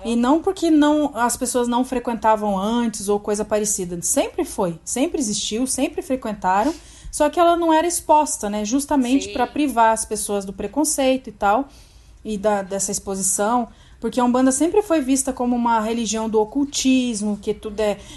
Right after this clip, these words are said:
Speaker 1: é segredo, que não sabe, que é Exu, que é o, enfim. É, é, era muito difícil, assim. Eu entendo essa parte que você fala, até porque eu também tinha medo.
Speaker 2: Uhum.
Speaker 1: É, sempre que falava, meu, na,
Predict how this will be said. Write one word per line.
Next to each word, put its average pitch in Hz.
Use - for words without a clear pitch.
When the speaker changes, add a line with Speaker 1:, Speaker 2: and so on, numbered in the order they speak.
Speaker 1:
é 196
segredo, 208
que 202
não 202
sabe, 190
que -
é 196
Exu, 214
que 208
é 196
o, 196
enfim. 208
É, 190
é, 208
era 208
muito 240
difícil, 277
assim. 180
Eu 185
entendo 226
essa 247
parte 196
que -
você 202
fala, 202
até 214
porque 208
eu 208
também 240
tinha 330
medo. 180
Speaker 2:
Uhum. 196
Speaker 1:
É, 185
sempre 262
que -
falava, 233
meu, 262
na, -